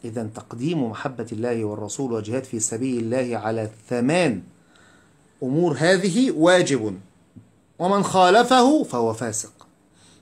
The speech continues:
أي خارج عن طاعة الله عز وجل. قال: "أن براءة متضمنة لوعيد من كانت تلك الأشياء المذكورة فيها أحب إليه من الجهاد في سبيل الله."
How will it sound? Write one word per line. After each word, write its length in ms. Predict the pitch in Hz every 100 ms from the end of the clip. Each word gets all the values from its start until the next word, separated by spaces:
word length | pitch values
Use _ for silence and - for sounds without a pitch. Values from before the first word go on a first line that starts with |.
| _ _ _ _ _ _ _ _
أي 100 | 120
خارج 500 | 110 160 170 123 113
عن 180 | 95 107
طاعة 260 | 123 107 98
الله 340 | 98 95 92 82
عز 180 | 85 -
وجل. 360 | 76 80 - _ _ _ _ _ _ _ - - - _ 151
قال: 260 | 156 139 123 113 - -
"أن 240 | 131 131
براءة 520 | 123 131 170 139 131 135
متضمنة 1120 | 135 175 156 131 127 131 151 127 - 98 78 _ _ _ _ _ _ _ _ _ _ _ _ _ _ _ _ _ _
لوعيد 580 | 120 123 117 127 165 131
من 220 | 120 113
كانت 420 | 117 147 127 120
تلك 260 | - 139 123
الأشياء 760 | 113 113 - 120 127 135 120
المذكورة 720 | 113 107 104 - 143 123 120
فيها 640 | 107 151 147 139 160 156 113
أحب 420 | - 175 156 127
إليه 480 | 113 113 127 120 113
من 120 | 110
الجهاد 460 | 107 110 120 127 113
في 180 | 120
سبيل 440 | 104 113 117 117 107
الله." 240 | 107 98